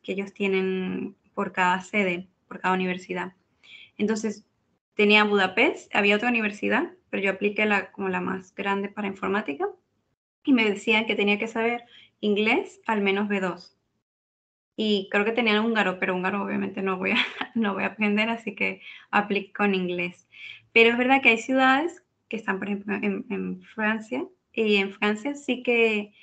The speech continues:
te permiten el francés en vez del inglés. Entonces, cada, cada universidad, pues,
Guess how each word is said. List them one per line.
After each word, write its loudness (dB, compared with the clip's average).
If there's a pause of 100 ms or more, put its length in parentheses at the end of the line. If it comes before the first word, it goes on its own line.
(400)
te 2
permiten 2
el -2
francés -4
en 2
vez 0
del -2
inglés. -2
Entonces, -12
cada, 2 (680)
cada 6
universidad, 0
pues, -14